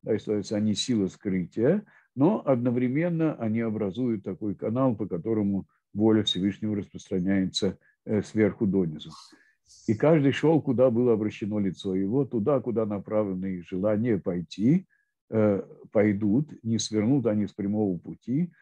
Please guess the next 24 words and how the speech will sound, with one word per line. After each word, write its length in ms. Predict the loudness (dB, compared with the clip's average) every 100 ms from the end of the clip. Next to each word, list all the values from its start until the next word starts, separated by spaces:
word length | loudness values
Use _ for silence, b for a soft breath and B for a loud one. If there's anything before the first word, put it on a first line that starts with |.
| b _
при 200 | 2 2
движении 640 | 2 0 0 -2 0 -4
своем. 500 | -4 0 2 2 -2 -8 -10 -10 _ _ _ _ _ _ _ -10 -2
Мы 140 | 0
немножко 340 | 0 -2 -4 -2
говорили, 380 | 0 0 -2 -2
затронули 500 | -4 -2 -4 -2 -2
этот 220 | -4 -4
момент, 380 | 0 2 2 0 b b b
что 180 | _ -2
у 40 | 0
нас 220 | 0 0
с 60 | 0
вами 340 | 0 0 -4 _ _ -4
как 160 | -2
бы 100 | 0
четыре 440 | -4 0 2 4 2
лица, 260 | 2 0 2
которые 420 | -2 -2 -4 -4
смотрят 460 | -4 -4 -2 -4 -4
на 100 | -8
четыре 360 | -4 2 4
разные 480 | 4 4 2 0 -2
стороны, 680 | -2 0 2 4 4 4